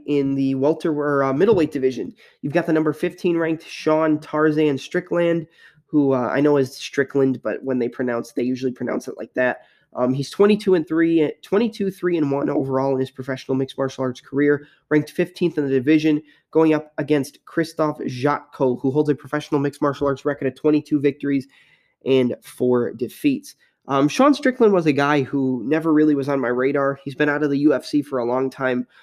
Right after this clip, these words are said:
um, and then he came back and had a good fight against, uh,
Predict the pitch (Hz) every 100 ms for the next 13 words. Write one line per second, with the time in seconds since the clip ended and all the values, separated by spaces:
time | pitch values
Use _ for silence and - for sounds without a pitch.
0 | _ _ _ 95 90 95 120 131 113 -
1 | 139 131 123 117 - - _ _ - 151
2 | - _ _ _ _ _ _ _ _ _
3 | _ 151 156 165 143 127 156 - - 156
4 | 135 - 143 123 143 139 135 131 - -
5 | _ _ _ _ _ _ _ _ - 117
6 | 110 101 104 95 90